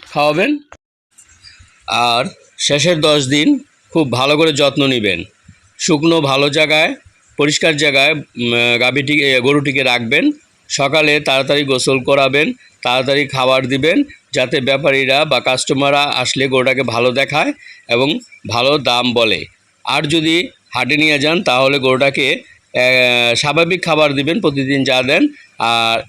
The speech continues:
এক দেড় ঘন্টা আগে, হাটে নেওয়ার এক দেড় ঘন্টা আগে খাওয়াবেন, যাতে পেটটা ভরা ভরা থাকে। গায়ের লোমগুলা ভালো করে পরিষ্কার করে মুছে নেবেন, পাগুলো ধুয়ে ভালো করে পরিষ্কার করে মুছে নেবেন, যেন আউটলুকটা খুব ভালো থাকে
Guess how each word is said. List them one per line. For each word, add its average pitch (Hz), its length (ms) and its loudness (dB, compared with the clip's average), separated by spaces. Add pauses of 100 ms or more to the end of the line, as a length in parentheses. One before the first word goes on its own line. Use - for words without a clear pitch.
(100)
এক 160 260 -2
দেড় 175 140 2
ঘন্টা 160 300 2
আগে, 139 460 0
হাটে 135 220 -2
নেওয়ার 147 260 2
এক 135 200 -2
দেড় 139 140 -2
ঘন্টা 139 260 0
আগে 131 180 0
খাওয়াবেন, 135 520 0 (280)
যাতে 131 200 0
পেটটা 135 320 -2
ভরা 123 220 2
ভরা 139 200 2
থাকে। 156 360 -2 (500)
গায়ের 139 340 2
লোমগুলা 135 420 2
ভালো 120 240 0
করে 139 140 2
পরিষ্কার 139 460 0
করে 131 160 0
মুছে 135 260 -2
নেবেন, 139 300 0
পাগুলো 131 400 0
ধুয়ে 135 260 -2
ভালো 127 300 0
করে 135 140 0
পরিষ্কার 135 400 -2
করে 131 120 0
মুছে 131 280 -2
নেবেন, 147 340 0 (500)
যেন 131 280 0
আউটলুকটা 135 800 0
খুব 123 220 -4
ভালো 123 220 0
থাকে 104 360 -2